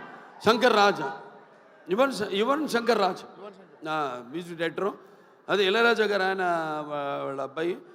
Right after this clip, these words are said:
Speaker 1: సరే, నాకు మా మూడు సినిమాలు చేశారు ఆయన, ఇళయరాజా గారు. మూడు చాలా తక్కువ, మా పండితుడు ఆయన. ఆ, ఇది ఫస్ట్ ఆదిత్య త్రీ సిక్స్ నైన్, తర్వాత రక్తాభిషేకం, దాని తర్వాత శ్రీరామరాజ్యం. శ్రీరామరాజ్యం, మ్మ్, మ్మ్.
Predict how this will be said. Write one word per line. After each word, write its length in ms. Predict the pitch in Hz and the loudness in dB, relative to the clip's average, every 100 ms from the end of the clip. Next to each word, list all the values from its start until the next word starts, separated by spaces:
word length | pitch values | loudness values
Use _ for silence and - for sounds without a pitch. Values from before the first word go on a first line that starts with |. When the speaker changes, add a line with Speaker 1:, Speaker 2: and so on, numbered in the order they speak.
| - - _ | -20 -20 _
Speaker 1:
సరే, 120 | 180 180 | -2 0
నాకు 160 | 190 | 0
మా 240 | 175 170 160 | 2 2 2
మూడు 220 | 160 160 | -2 -6
సినిమాలు 380 | 156 175 185 165 | -4 -4 -4 -4
చేశారు 280 | 165 165 | -4 -4
ఆయన, 140 | 151 143 | -4 -6
ఇళయరాజా 400 | 143 151 147 143 | -6 -4 -4 -6
గారు. 340 | 139 143 262 - - - _ - | -6 -6 -8 -10 -20 -20 _ -14
మూడు 180 | 151 175 | -10 -4
చాలా 120 | 151 156 | -2 -2
తక్కువ, 580 | 139 123 143 160 180 123 | -4 -2 -2 -2 -8 -14
మా 440 | 110 139 143 135 135 | -8 -4 0 -2 -4
పండితుడు 360 | 143 151 143 | -8 -6 -6
ఆయన. 240 | 131 143 143 - _ _ _ - | -6 -6 -10 -18 _ _ _ -8
ఆ, 260 | 135 135 127 | -4 -4 -4
ఇది 440 | 131 131 147 123 | -4 -4 -4 -6
ఫస్ట్ 300 | 101 123 - | -10 -12 -10
ఆదిత్య 440 | 139 127 139 139 135 | -4 -4 -4 -8 -8
త్రీ 160 | 123 | -10
సిక్స్ 220 | 123 113 139 | -14 -14 -10
నైన్, 240 | 135 151 - - _ _ - | -8 -10 -16 -20 _ _ -10
తర్వాత 300 | 135 139 131 | -8 -6 -6
రక్తాభిషేకం, 720 | 131 143 135 127 131 135 143 - 120 | -6 -10 -10 -10 -6 -6 -8 -16 -10
దాని 180 | 123 135 | -8 -8
తర్వాత 240 | 135 127 | -10 -12
శ్రీరామరాజ్యం. 720 | 127 143 143 135 131 127 156 - _ _ _ _ _ | -10 -6 -4 -4 -6 -10 -16 -20 _ _ _ _ _
శ్రీరామరాజ్యం, 760 | - 180 175 165 160 151 175 196 | -4 -2 -2 -4 -6 -8 -10 -12
మ్మ్, 500 | 160 208 202 135 131 | -14 -14 -12 -12 -12
మ్మ్. 140 | 120 | -12